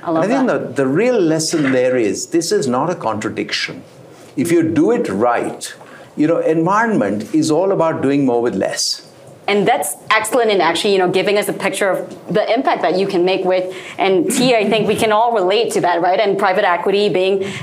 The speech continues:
Speaker 1: uh, literally in, in every part of, of our lives, has that tremendous power. And as we wrap up here, you know, I wanna do a quick fire round, uh, with each panelist, starting with Sui. To the G Ps in the room, I'm sure there are many here,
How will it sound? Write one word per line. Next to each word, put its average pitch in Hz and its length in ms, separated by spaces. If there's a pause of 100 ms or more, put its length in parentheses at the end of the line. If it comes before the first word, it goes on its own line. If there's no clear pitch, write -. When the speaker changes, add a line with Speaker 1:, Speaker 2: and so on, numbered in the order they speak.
Speaker 1:
uh, 175 400
literally 208 400
in, 190 80
in 202 200
every 233 480
part 214 260
of, 185 420
of 190 140
our 277 240
lives, 127 520 (540)
has 294 300
that 220 180
tremendous 214 540
power. 233 340
And 226 80
as 233 160
we 277 120
wrap 262 260
up 330 160
here, 233 220
you 196 80
know, 202 100
I 214 40
wanna 240 240
do 226 160
a 208 60
quick 214 240
fire 202 320
round, 190 420 (240)
uh, 180 320
with 185 380
each 240 220
panelist, 180 440
starting 196 360
with 175 120
Sui. 156 520 (600)
To 320 120
the 262 100
G 220 200
Ps 226 260
in 208 140
the 180 100
room, 190 220
I'm 180 100
sure 214 220
there 190 120
are 190 40
many 190 280
here, 175 380